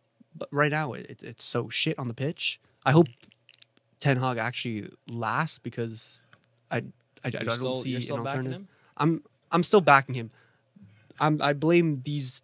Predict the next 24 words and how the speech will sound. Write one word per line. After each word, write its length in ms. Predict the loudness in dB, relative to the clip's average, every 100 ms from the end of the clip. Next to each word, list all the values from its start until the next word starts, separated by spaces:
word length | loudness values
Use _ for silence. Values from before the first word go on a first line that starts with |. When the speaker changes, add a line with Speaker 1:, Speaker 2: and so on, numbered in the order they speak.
| -2
Speaker 1:
shithouse 520 | 2 4 6 6 4
of 100 | -4
players 560 | -2 -2 -2 -6 -10 -12 _ _ _
a 40 | 2
hundred 280 | 6 6 4
times 260 | -2 -4
more 340 | -4 -4 -6 -8 _ _ _ _ _
before 260 | -8 0 2
I 80 | 2
blame 340 | -4 -6 -8
Eric 220 | -6 -6 -6
Ten 140 | -6
Hag. 240 | -6 -8
And 120 | -8 -4
what 140 | 0
Rashford 460 | 6 6 6 2 4
did 320 | 4 4 0 _ _ _ _ _ _ _ _ _ _ -2
is, 520 | 0 0 -4 -10 -10 -8
is 140 | -8
just 220 | -8 -10
a 40 | -4
testament 360 | -4 -4 -10
to 60 | -12
that. 160 | -16